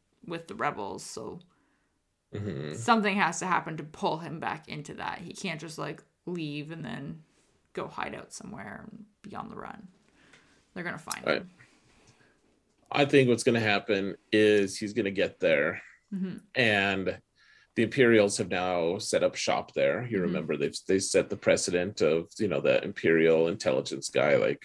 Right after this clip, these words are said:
Speaker 1: Yep.
Speaker 2: putting a captain in charge. He's like, "Yeah, you could be the prefect or whatever. You can wear a gown. Who cares? You know,
Speaker 1: Mm-hmm.
Speaker 2: ju-, just accept, you know,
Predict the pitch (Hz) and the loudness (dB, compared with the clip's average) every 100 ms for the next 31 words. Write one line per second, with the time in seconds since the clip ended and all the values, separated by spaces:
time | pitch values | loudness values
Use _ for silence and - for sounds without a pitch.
0 | - 180 - - 80 82 87 - 92 - | -10 -10 -10 0 2 2 0 2 2 4
1 | 104 95 95 101 82 80 - - 76 78 | 2 2 0 2 2 0 -4 -8 -4 -4
2 | - 190 208 131 131 123 110 98 - - | 2 6 8 6 6 4 4 2 0 -2
3 | 76 - 78 80 - 80 - 90 85 87 | -2 0 0 0 -4 -8 -6 -4 -6 -6
4 | - - - - - - 98 107 104 98 | -12 -20 -20 -20 -10 0 4 6 6 4
5 | 98 104 92 95 95 104 104 110 98 - | 6 6 6 4 2 -2 -4 -6 -4 0
6 | 82 78 - - - - 95 76 82 101 | 0 0 -2 -6 -10 -8 -6 -2 -2 -4
7 | - 208 185 202 240 - - - - _ | -4 -2 -2 -2 -4 -10 -20 -20 -20 _
8 | _ - 107 101 85 104 104 - 110 - | _ 4 6 6 6 2 2 4 4 6
9 | 98 95 107 101 85 - | 6 6 4 2 0 -4